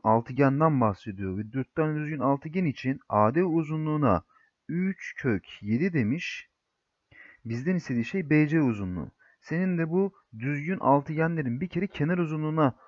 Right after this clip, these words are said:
ulaşman gerekiyor tabii ki. E, o yüzden de şunu söyleyebiliriz. Eğer B D'yi birleştirirsen,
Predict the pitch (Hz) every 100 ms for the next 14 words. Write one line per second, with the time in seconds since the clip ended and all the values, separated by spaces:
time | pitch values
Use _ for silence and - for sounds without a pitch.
0 | _ - 117 104 - 143 180 175 _ _
1 | 117 120 120 - 139 123 98 98 - 170
2 | - _ - - 151 160 156 160 127 147
3 | 160 - _ - 147 156 - 110 139 160
4 | 143 98 80 - _ _ _ _ _ _
5 | _ _ _ _ _ _ - - - -
6 | 185 170 165 - - - 151 170 135 160
7 | 151 139 139 - 135 127 - 82